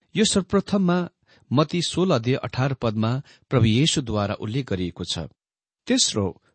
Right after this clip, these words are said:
परमेश्वरको जनहरूका पुनरुत्थान र परिवर्तन, रूपान्तरण। यूहन्ना चौध अध्याय, अनि पहिलो थिस्सलुनिकी चार अध्याय तेह्रदेखि अठार, पहिलो कुरन्थी पन्ध्र अध्याय एकाउन्न र बाउन्न पद।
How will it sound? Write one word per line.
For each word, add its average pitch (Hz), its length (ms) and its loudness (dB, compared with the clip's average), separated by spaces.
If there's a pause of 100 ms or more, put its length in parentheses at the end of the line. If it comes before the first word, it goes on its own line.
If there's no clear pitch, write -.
(140)
परमेश्वरको 180 560 6
जनहरूका 120 580 6
पुनरुत्थान 101 680 2 (360)
र 123 80 2
परिवर्तन, 107 760 0 (180)
रूपान्तरण। 117 640 -2 (560)
यूहन्ना 208 520 4 (260)
चौध 151 240 6
अध्याय, 127 420 2 (600)
अनि 120 120 2
पहिलो 170 280 4
थिस्सलुनिकी 117 600 0
चार 123 280 0
अध्याय 110 400 -2 (320)
तेह्रदेखि 113 440 2
अठार, 101 320 -2 (680)
पहिलो 160 200 4
कुरन्थी 117 480 2
पन्ध्र 127 340 0
अध्याय 107 340 0
एकाउन्न 123 480 0
र 104 100 -2
बाउन्न 92 340 -2
पद। 82 200 -10